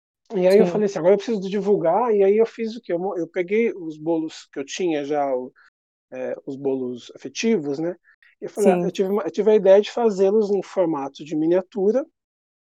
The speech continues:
Speaker 1: e entregar pros influenciadores locais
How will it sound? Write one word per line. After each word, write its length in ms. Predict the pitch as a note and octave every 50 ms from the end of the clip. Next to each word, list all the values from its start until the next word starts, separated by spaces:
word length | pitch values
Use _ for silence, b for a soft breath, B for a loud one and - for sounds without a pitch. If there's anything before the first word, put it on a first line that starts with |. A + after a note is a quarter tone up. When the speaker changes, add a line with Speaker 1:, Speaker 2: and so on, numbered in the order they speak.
| _ _ _ _ _ G4+
Speaker 1:
e 920 | C4 G#3 A3+ A#3 A#3+ B3 B3 B3 B3 B3 A#3+ A#3+ B3 A#3+ A#3+ A#3 A#3+ G#3+ - -
entregar 600 | G#3+ A3+ - A#3 B3 B3 A3+ G3+ G3+ G#3 A3+ A#3
pros 220 | - A#3 A3 F#3+
influenciadores 880 | G#3 G3+ - G#3 G3+ G3 - - A#3 A3+ G3+ G#3 G#3 A3 A3+ G#3 F3 D3
locais 840 | C#3 C#3 C3+ - - E3 F#3+ G#3+ G#3 E3 B2+ - - - - -